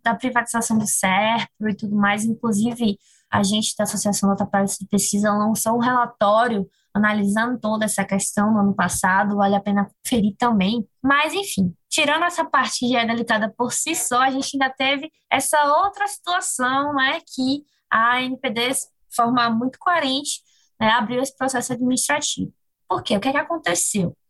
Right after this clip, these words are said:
Por meio dessa portaria, né, um seis sete, que foi agora em abril, meio que ficou autorizado, de certa forma, o serpro disponibilizar acesso para terceiros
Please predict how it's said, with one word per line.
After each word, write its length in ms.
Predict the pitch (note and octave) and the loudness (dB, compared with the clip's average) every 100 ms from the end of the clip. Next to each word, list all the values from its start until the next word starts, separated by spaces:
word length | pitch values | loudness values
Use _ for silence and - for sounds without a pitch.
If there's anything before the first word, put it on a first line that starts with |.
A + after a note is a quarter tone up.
| _ - | _ 0
Por 140 | D#4 | 2
meio 200 | D4 F4 | 4 2
dessa 420 | E4+ E4+ D4+ B3+ | 0 0 0 0
portaria, 680 | A#3+ C4+ - B3 A3+ G#3+ A3+ | -2 -8 -2 -2 -2 -2 -2
né, 240 | G#3+ A3 | 0 -2
um 140 | A3 B3 | -2 0
seis 260 | A#3+ G#3+ - | 0 0 -2
sete, 600 | G3 A3 B3+ - - E3 | 0 0 -2 -6 -8 -10
que 680 | - _ _ _ _ - | -14 _ _ _ _ -8
foi 120 | G3+ G3+ - | -2 0 0
agora 320 | G3+ G3+ A3 | -2 0 0
em 100 | A#3 | 0
abril, 580 | G#3 F3 G3+ C4 C4 G3 _ _ _ B3+ | -2 -2 -2 0 -2 -4 _ _ _ 0
meio 300 | C4+ D#4 D#4+ | 2 2 -2
que 120 | - | -8
ficou 320 | - E4+ D4 C#4+ - | -6 -2 0 0 2
autorizado, 1160 | D4 F4+ - D4+ B3+ A#3 F#3 F#3 F3 F#3 A#3+ B4 - | 2 2 0 -2 -2 -4 -2 0 0 0 -4 -8 -6
de 80 | |
certa 360 | - B3 - A#4+ | -2 -2 -4 -8
forma, 420 | - A#3+ C4 E4 | -2 0 0 -2
o 60 | A#4 | -4
serpro 580 | - C4 F3+ - - - _ | -2 -2 -2 -10 -20 -20 _
disponibilizar 840 | D#4+ - F#4 F4+ D#4+ F4 B3+ A#3 B3 | -8 -2 -2 -2 -2 -2 0 2 2
acesso 520 | C4 - C#4 - C4 - | 0 -2 -4 -6 -18 -2
para 300 | D4 E4 - _ - | 0 0 -4 _ -4
terceiros 1000 | A4 - - C4+ D#4 F#4+ A#4+ - - | -4 -2 0 0 0 -4 -8 -8 -10